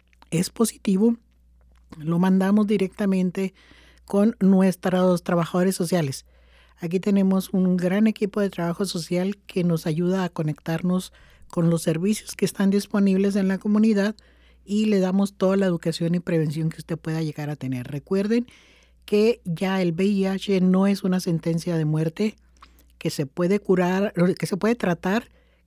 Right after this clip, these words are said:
que es una enfermedad crónica como tener diabetes o como tener alta presión. Va a tener que estar en tratamiento de por vida, pero puede tener una calidad de vida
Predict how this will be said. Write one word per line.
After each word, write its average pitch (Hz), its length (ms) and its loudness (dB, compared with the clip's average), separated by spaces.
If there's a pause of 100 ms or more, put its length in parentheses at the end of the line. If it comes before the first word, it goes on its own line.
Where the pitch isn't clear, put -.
que 180 280 2
es 180 160 -2
una 190 160 4
enfermedad 165 720 0
crónica 185 540 0
como 151 320 -2
tener 143 360 -6
diabetes 170 600 -4
o 156 80 -6
como 139 220 -4
tener 143 520 -6
alta 151 280 -6
presión. 160 520 -4 (440)
Va 160 80 -2
a 160 40 -2
tener 175 260 -2
que - 100 -10
estar 170 220 -8
en 175 120 -2
tratamiento 160 800 -4 (480)
de 220 160 2
por 190 220 2
vida, 190 340 2 (440)
pero 220 320 4
puede 202 260 0
tener 180 480 0 (320)
una 180 300 2
calidad 160 400 0
de 170 100 0
vida 165 420 0